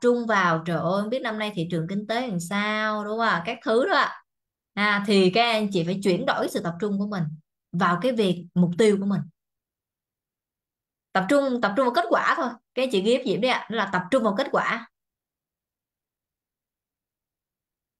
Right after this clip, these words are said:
Khi mà các anh chị tập trung vào kết quả thì các anh chị sẽ thu hút, đúng không ạ? Những cái kết quả mà các anh chị mong muốn đến với cuộc đời của mình.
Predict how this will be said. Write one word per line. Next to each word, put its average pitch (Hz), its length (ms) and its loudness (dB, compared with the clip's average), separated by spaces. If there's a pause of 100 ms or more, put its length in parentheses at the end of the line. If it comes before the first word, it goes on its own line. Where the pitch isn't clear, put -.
(260)
Khi 285 120 -2
mà 254 120 2
các 277 60 0
anh 285 120 0
chị 214 120 0
tập 185 160 -2
trung 254 80 2
vào 220 100 -4
kết 294 160 -2
quả - 300 0
thì 202 100 -2
các 220 160 0
anh 208 260 -2
chị 160 300 -2
sẽ 247 580 0 (880)
thu 254 240 4
hút, 349 300 2
đúng 185 180 0
không 202 100 2
ạ? 165 240 -2 (400)
Những 170 120 -2
cái 226 160 -2
kết 349 200 4
quả 185 140 2
mà 202 80 -2
các 233 80 -2
anh 226 80 -4
chị 170 80 -6
mong 190 180 -2
muốn 208 200 0
đến 214 120 0
với 349 100 -10
cuộc 185 120 -8
đời 156 200 -2
của 170 60 -4
mình. 175 140 -6